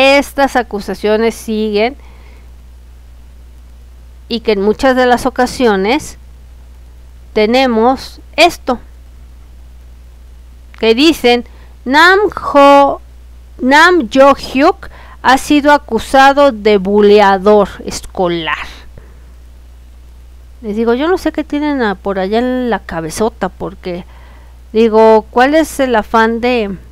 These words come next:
arruinarles la carrera? A lo mejor ni es cierto, pero ya mancharon su, su imagen a más no poder. De acuerdo con reportes exclusivos de los medios, el veinte de junio,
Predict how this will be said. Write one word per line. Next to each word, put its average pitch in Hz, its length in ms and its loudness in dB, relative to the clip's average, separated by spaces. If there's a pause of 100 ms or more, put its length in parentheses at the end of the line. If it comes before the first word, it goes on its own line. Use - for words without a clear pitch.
(500)
arruinarles 220 680 0
la 240 160 -2
carrera? 220 420 -2
A 220 40 2
lo 208 80 0
mejor 220 340 -4
ni 254 160 -4
es 247 80 -6
cierto, 208 680 -4 (640)
pero 214 240 2
ya 233 380 2 (1120)
mancharon 233 720 0
su, 196 640 -4
su 220 120 -4
imagen 220 480 -2
a 190 60 -6
más 202 200 0
no 214 140 -2
poder. 185 400 -6 (720)
De 254 80 0
acuerdo 311 600 4
con 226 1400 4 (220)
reportes 269 540 0
exclusivos 247 500 -4
de 247 120 2
los 208 180 0
medios, 233 520 0
el 214 200 0
veinte 277 340 0
de 269 140 0
junio, 220 480 -2